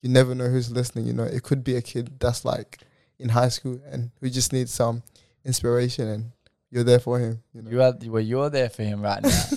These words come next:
Speaker 1: <laughs>
Speaker 2: I feel like that's the people you speak to. You are, like, this youth ambassador.
Speaker 1: No, but, but without people like you, I don't think a lot of things would be possible. So, you know,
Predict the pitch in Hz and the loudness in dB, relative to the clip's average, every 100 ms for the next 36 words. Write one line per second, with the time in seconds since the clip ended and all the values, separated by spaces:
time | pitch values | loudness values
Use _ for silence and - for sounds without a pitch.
0 | 349 311 233 - 123 156 147 139 151 147 | 0 0 -2 -6 -4 -2 -2 0 -2 -2
1 | 147 143 143 135 135 165 - 135 123 120 | -4 -2 0 0 0 0 0 -2 -2 -6
2 | 113 131 147 147 139 123 - - 101 110 | -12 -4 -2 2 0 -2 -8 -14 -10 -8
3 | 127 131 - 131 143 143 131 127 131 151 | -6 -2 -2 -2 -4 0 0 2 0 0
4 | 135 117 113 _ 147 151 156 135 123 139 | -4 -4 -8 _ -10 -2 0 0 0 -4
5 | 165 - _ 147 131 135 - - _ _ | -4 -14 _ 0 4 4 4 -10 _ _
6 | - 143 143 143 123 147 139 135 131 165 | -4 4 6 4 2 -2 0 0 0 0
7 | 196 220 - 127 135 135 131 120 120 117 | -4 -6 0 2 2 0 -4 -2 0 0
8 | 120 120 123 120 120 113 117 - 117 - | 0 -2 -4 -2 -2 -4 -4 -2 0 -2
9 | 117 123 - - - - 127 | -8 -14 -16 -20 -18 -6 -4